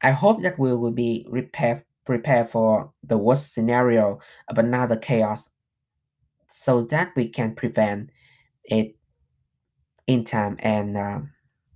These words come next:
the less consequences. Um, to end this special episode, I would like to quote a part from former First Lady Michelle Obama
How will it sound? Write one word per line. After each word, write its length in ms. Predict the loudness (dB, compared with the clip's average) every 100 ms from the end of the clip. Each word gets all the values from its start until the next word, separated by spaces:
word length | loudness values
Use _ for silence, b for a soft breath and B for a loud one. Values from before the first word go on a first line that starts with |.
| _ _ _ _ _ _ _ _ _ _ _ _ b b b b _ _
the 280 | 2 4 2 _ _ -2
less 340 | 4 4 2
consequences. 840 | -4 0 0 0 -4 -6 -8 -12 -18 _ _ -20 B B B B B B -16 -8 2
Um, 480 | 6 8 8 4 -6 _ _
to 200 | 4 6
end 360 | 6 6 4 6
this 240 | 6 4
special 500 | 0 -2 2 2 4 2
episode, 760 | 4 4 4 6 8 6 6 4
I 80 |
would 80 | 6
like 180 | 6 4
to 100 | -2
quote 380 | 0 0 0 -6 _ _ _ -2
a 60 | -2
part 500 | 0 4 4 2 -8 b b b b _
from 680 | _ 2 4 4 2 -2 -8 _ _ _ _ -2
former 560 | 4 6 8 6 4 _ _ _ _ _ _ _
First 260 | 0 2 2
Lady 260 | 2 2 2
Michelle 360 | 0 2 4
Obama 600 | 4 4 2 2 0 -2